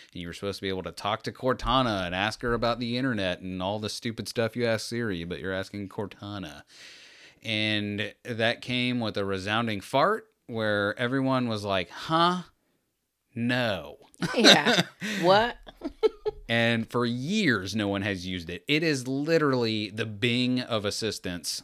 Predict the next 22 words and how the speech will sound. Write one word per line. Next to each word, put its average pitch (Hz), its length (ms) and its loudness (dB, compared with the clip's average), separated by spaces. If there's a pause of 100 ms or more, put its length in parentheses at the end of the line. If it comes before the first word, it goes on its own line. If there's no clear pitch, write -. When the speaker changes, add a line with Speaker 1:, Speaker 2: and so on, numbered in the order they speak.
(100)
Speaker 1:
It's 120 180 -6
just 190 300 2
Speaker 2:
Is 202 60 -4
Bing 190 400 2
still 220 300 -2
around? 226 420 0 (600)
Speaker 1:
Beth, 104 320 -2 (480)
that's 104 160 -8
an 92 120 -8
excellent 95 400 -6
question. 80 500 -6 (360)
And 98 140 -2
I 87 220 -2 (240)
want 110 320 -4
to 117 60 -10
say 117 200 -2
yes, 113 540 -2 (180)
but 104 180 -6
I've 90 220 -2
never 90 480 -6
been. 71 380 -14 (280)
<laughs> - 260 -10